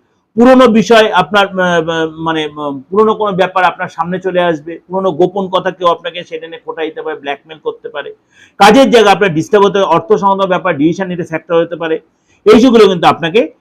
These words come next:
একটু চাপে ফেলতে পারে। তা কোন কোন রাশি তার থেকে একটু আপনাকে মেইনটেইন করতে? সিংহ রাশি, সিংহ রাশি জাতকদের জন্য এই সময় কিন্তু আপনাকে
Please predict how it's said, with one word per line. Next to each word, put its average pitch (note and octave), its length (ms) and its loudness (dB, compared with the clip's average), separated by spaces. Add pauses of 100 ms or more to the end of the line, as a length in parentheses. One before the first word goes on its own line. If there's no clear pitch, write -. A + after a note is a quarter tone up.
(160)
একটু F#3+ 220 0 (600)
চাপে F#3 240 2
ফেলতে G#2+ 340 0
পারে। F2 200 -16 (960)
তা C4+ 80 2
কোন C#4 360 2 (120)
কোন D#4 140 2
রাশি C#3 380 0 (880)
তার G#3 180 4 (480)
থেকে G#3+ 200 2 (220)
একটু - 240 0 (1200)
আপনাকে G#3+ 280 2
মেইনটেইন F3+ 420 2
করতে? A2+ 300 -8
সিংহ C4 220 6
রাশি, A2+ 320 0 (840)
সিংহ B3 260 2
রাশি A#3 260 6
জাতকদের E3 540 2
জন্য C#3+ 220 2 (140)
এই D#3 100 0
সময় F#3 280 0
কিন্তু C3 200 -6
আপনাকে C3+ 360 -6